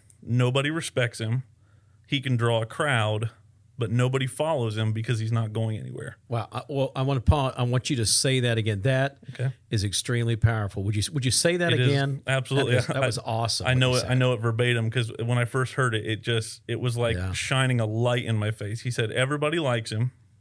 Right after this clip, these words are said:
Speaker 1: but nobody respects him. He can draw a crowd, but nobody's following him because he's not going anywhere."
Speaker 2: Wow.
Speaker 1: And I think that perfectly describes who I was, what my life was like.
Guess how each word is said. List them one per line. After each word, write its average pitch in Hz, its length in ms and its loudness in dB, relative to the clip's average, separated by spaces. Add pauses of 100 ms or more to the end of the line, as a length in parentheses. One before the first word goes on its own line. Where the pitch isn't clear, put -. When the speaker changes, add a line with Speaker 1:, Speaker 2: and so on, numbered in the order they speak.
(260)
Speaker 1:
but 78 140 -8
nobody 120 400 2
respects 135 500 -2
him. 95 240 -4 (560)
He 120 80 -4
can 117 160 0
draw 131 240 2
a 139 60 -2
crowd, 120 600 0 (460)
but 110 140 -4
nobody's 135 400 0
following 156 460 0
him 113 280 0 (220)
because 117 300 -6
he's 113 140 -4
not 113 180 -2
going 110 260 -2
anywhere." 80 400 -10 (400)
Speaker 2:
Wow. 69 520 -14 (260)
Speaker 1:
And 123 400 4 (100)
I 120 120 0
think 147 280 -2
that 127 220 0
perfectly 151 500 0
describes 123 840 -4 (380)
who 143 200 -2
I 123 140 2
was, 120 580 0
what 123 240 -2
my 120 160 0
life 117 380 0
was 143 160 -4
like. 147 400 -4